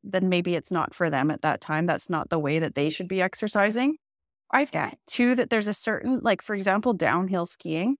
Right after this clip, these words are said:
Speaker 1: Some people are very accomplished skiers and have grown up skiing and they don't feel
Speaker 2: Yeah.
Speaker 1: nervous. I remember
Speaker 2: Right.
Speaker 1: feeling a sense of nervousness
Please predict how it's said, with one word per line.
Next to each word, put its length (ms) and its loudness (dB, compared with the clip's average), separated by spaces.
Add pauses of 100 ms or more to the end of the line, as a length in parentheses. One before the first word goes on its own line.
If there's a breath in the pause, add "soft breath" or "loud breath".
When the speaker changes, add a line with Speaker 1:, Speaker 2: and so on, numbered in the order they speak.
Speaker 1:
Some 260 0
people 320 2
are 120 6
very 880 2
accomplished 800 -2
skiers 720 -4
and 260 0
have 280 -2
grown 340 0
up 160 -2
skiing 500 -2
and 180 -2
they 120 0
don't 320 -2
feel 140 -4
Speaker 2:
Yeah. 120 2
Speaker 1:
nervous. 520 0 (360)
I 100 0
remember 240 0
Speaker 2:
Right. 100 0 (100)
Speaker 1:
feeling 320 2
a 80 -2
sense 300 -2
of 100 -2
nervousness 840 0